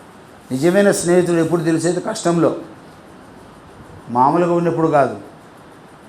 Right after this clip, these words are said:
ఊర్లో అందరూ వ్యతిరేకులైనారు, వా-, ఆయనతో బ్రతుకుతా ఉన్నారు.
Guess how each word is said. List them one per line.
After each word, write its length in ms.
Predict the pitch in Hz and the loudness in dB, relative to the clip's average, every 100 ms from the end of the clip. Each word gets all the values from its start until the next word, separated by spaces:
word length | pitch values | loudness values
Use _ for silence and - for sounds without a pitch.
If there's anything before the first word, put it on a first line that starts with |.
| - - - 185 | -20 -12 -2 2
ఊర్లో 200 | 202 202 | 6 4
అందరూ 200 | 196 202 202 | 6 4 4
వ్యతిరేకులైనారు, 720 | 185 185 185 180 175 160 143 - - - - 127 | 2 0 2 2 2 0 -2 -6 -16 -20 -10 0
వా-, 180 | 147 180 156 | 2 2 0
ఆయనతో 280 | 180 180 190 | -2 -2 0
బ్రతుకుతా 380 | 190 175 190 190 185 | 0 0 2 2 2
ఉన్నారు. 260 | 180 143 | 2 0